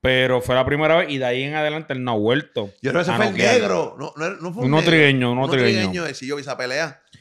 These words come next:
Speaker 2: Es
Speaker 1: Uno
Speaker 2: verdad.
Speaker 1: trigueño. Sí, ese evento fue bueno. Ahí peleó,
Speaker 2: Sí.
Speaker 1: eh, Sayas también.
Speaker 2: Ya lo Sayas,
Speaker 1: Sander
Speaker 2: ¿verdad?
Speaker 1: Sayas.
Speaker 2: O sea, que ahí yo veo, y perdona que te corte, ahí yo veo eso. Lo que pasa es que tal vez los de aquí como Sayas,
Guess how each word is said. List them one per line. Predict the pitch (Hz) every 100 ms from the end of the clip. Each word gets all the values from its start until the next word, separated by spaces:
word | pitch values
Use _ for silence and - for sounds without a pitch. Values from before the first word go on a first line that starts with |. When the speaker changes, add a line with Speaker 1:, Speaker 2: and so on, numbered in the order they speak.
| _ _ -
Speaker 2:
Es |
Speaker 1:
Uno | 98 113
Speaker 2:
verdad. | 117
Speaker 1:
trigueño. | 123 120 120 117
Sí, | 151
ese | 143 165
evento | 165 170 147
fue | 156
bueno. | 135 123 117
Ahí | 110 110
peleó, | 127 127 123 123
Speaker 2:
Sí. | 120
Speaker 1:
eh, | 127 120 113 110 101
Sayas | - 117 131 135 120
también. | 110 101 113 135 127
Speaker 2:
Ya | 151
lo | 139
Sayas, | - 147 156
Speaker 1:
Sander | 117 117
Speaker 2:
¿verdad? | 113 -
Speaker 1:
Sayas. | 123 131 135 131
Speaker 2:
O | 127
sea, | 127
que | 180
ahí | 185
yo | 220
veo, | 240 214
y | 175
perdona | 175 165 185
que | 202
te | 196
corte, | 208 220 170
ahí | 170
yo | 202 214
veo | 202
eso. | 208 190
Lo | 165
que |
pasa | 147 170 226
es |
que | - 185
tal | 151 165
vez | 156 214
los | 185 151
de | 139
aquí | 131 180
como | 170 131
Sayas, | - 110 131 127 123 120 117